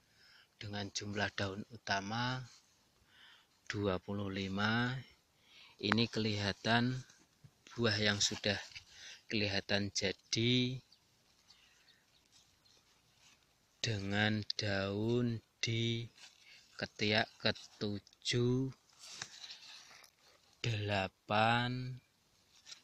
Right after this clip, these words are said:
sembilan.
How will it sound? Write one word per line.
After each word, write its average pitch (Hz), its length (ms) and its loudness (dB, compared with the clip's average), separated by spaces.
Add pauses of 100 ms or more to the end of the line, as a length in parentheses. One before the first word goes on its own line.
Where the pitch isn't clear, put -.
(1040)
sembilan. 98 1800 2